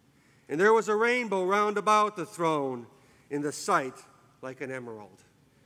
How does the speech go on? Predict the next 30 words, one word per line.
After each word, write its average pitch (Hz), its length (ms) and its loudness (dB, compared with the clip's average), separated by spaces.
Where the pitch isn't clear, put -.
See, 139 160 -14
God 170 360 2
was 151 180 -8
revealing 139 640 -6
his 127 200 -12
true 170 280 -8
highness 139 600 -4
and 110 120 -12
his 180 260 4
glory 127 540 -6
and 123 100 -2
his 185 220 4
majesty, 123 760 -8
his 170 240 -6
might 139 260 -4
and 120 100 -14
his 143 160 -8
power. 104 540 -20
See, 185 200 -2
at 180 100 -2
the 175 100 -2
very 208 500 0
heart 214 320 4
of 170 80 -8
the 160 80 -6
gospel, 156 600 -2
at 165 100 -2
its 131 180 -6
very 202 380 4
core, 165 680 2